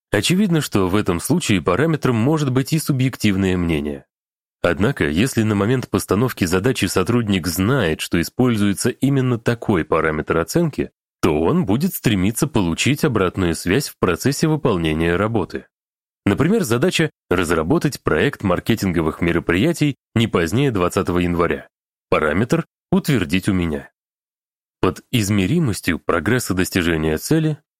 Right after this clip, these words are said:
понимаются чёткие числовые показатели приближения к цели. Например, ваша цель похудеть до семидесяти килограммов.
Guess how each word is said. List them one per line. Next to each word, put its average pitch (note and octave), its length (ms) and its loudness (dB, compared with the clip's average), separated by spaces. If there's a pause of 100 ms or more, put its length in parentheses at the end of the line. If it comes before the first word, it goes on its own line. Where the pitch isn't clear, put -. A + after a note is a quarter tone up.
(160)
понимаются C3 580 0
чёткие A2+ 560 0
числовые F#2+ 580 0
показатели A2 640 0
приближения D#2+ 800 0
к - 80 -10
цели. C#2 400 -4 (680)
Например, E2+ 720 0
ваша E2+ 360 0
цель D#3+ 320 0 (280)
похудеть G#2 540 0
до C#3 160 2
семидесяти F#2+ 680 -2
килограммов. E2 720 -2